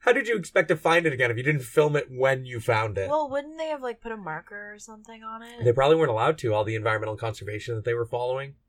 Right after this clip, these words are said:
Speaker 1: All the, the
Speaker 2: Just,
Speaker 1: land
Speaker 2: like
Speaker 1: they were on, they were just, like, 'cause all kinds of this stuff, they were just like,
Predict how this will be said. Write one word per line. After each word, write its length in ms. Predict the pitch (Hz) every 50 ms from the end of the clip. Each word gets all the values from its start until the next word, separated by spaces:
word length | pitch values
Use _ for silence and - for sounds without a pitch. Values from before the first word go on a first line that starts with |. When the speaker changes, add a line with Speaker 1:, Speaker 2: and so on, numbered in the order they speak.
| _ _ _
Speaker 1:
All 180 | - 123 120 110
the, 220 | 110 110 107 107
the 120 | 107 113 113
Speaker 2:
Just, 100 | 110 110
Speaker 1:
land 280 | 120 123 123 123 120 113
Speaker 2:
like 20 |
Speaker 1:
they 120 | 120 123 123
were 200 | 120 120 123 123
on, 300 | 120 123 131 131 131 127
they 80 | 123
were 100 | 117 113
just, 260 | 104 113 107 - -
like, 200 | 127 120 117 - - 113 -
'cause 140 | - 127 131
all 220 | 135 135 160 160
kinds 280 | - - 131 135 139 127
of 60 | 117
this 160 | 110 113 -
stuff, 220 | - - 107 -
they 80 | - 113
were 80 | 107 101
just 100 | 101 104
like, 140 | 117 101